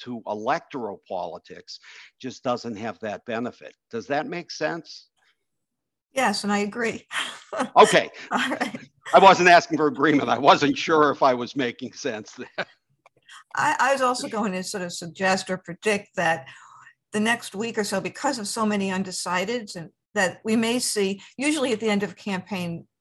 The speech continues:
Speaker 2: don't the strategists say you close the deal with a positive message?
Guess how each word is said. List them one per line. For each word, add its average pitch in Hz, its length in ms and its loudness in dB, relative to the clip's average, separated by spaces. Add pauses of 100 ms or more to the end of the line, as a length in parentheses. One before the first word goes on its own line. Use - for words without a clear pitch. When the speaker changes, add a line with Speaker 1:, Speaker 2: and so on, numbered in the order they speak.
Speaker 2:
don't 208 200 0
the 214 60 -4
strategists 185 720 -2
say 175 200 -2
you 165 140 -6
close 196 440 -2
the 180 80 -6
deal 180 420 -4
with 175 120 -10
a - 40 -20
positive 175 540 -6
message? 175 580 -8